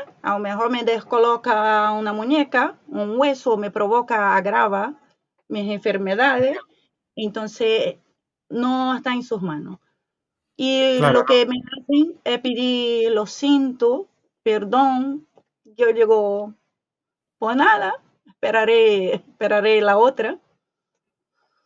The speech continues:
Speaker 1: Y, y nada, y seguimos,
Speaker 2: Mm.
Speaker 1: seguimos ahí en la lucha. Pero hay un, un punto muy positivo. Hemos tenido, a través de la asociación,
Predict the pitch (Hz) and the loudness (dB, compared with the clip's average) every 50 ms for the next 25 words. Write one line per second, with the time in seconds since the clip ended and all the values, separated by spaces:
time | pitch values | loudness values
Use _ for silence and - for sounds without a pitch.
0 | _ _ _ _ _ _ _ _ _ _ _ _ _ _ _ _ _ _ _ _ | _ _ _ _ _ _ _ _ _ _ _ _ _ _ _ _ _ _ _ _
1 | _ _ _ _ - 226 220 220 220 220 220 214 208 214 202 180 185 180 170 160 | _ _ _ _ -8 -6 -6 -4 -4 -4 -4 -2 -2 0 0 0 -2 -2 -8 -12
2 | - _ _ _ _ _ _ _ _ _ _ _ - 196 196 220 - 320 233 190 | -16 _ _ _ _ _ _ _ _ _ _ _ -4 -2 0 0 0 -2 -4 -8
3 | 208 190 - - 220 180 165 202 294 320 277 202 180 196 220 196 - 285 294 311 | -10 -10 -8 -8 -8 -6 -4 -2 0 0 0 -2 -2 -2 -2 0 2 2 2 2
4 | 311 302 302 294 285 285 277 269 262 254 226 214 190 180 - - 185 175 - - | 2 2 2 2 2 0 0 -2 -6 -6 -6 -6 -6 -8 -8 -8 -8 -4 0 2
5 | 214 220 220 208 - - - 254 311 311 320 320 320 320 311 311 311 302 294 285 | 2 4 4 2 4 4 2 4 4 2 0 0 2 4 4 4 6 4 4 2
6 | 285 - - - - 269 262 262 262 254 254 247 - 285 285 277 285 262 269 269 | 2 -2 -6 -8 -4 -4 -2 -2 -2 -2 -2 0 2 2 2 2 0 -2 -2 -2
7 | 269 254 262 254 247 - 233 240 240 226 214 175 160 160 151 151 - _ _ _ | -2 -2 -2 -2 -2 -4 -10 -8 -8 -6 -6 -6 -6 -6 -8 -10 -16 _ _ _
8 | _ _ - 214 220 220 208 - 226 214 214 226 247 226 208 226 226 220 214 208 | _ _ -6 -6 -6 -4 -4 -2 -2 -2 -2 -2 -2 2 4 4 6 6 6 4
9 | 202 196 202 196 196 190 190 214 226 233 226 220 220 - - 220 - - 240 240 | 4 2 2 0 0 0 -2 0 0 0 0 0 0 -2 -6 -10 -8 -8 -10 -10
10 | - - - 269 277 302 453 - | -8 -6 -4 -2 -2 -2 -2 -6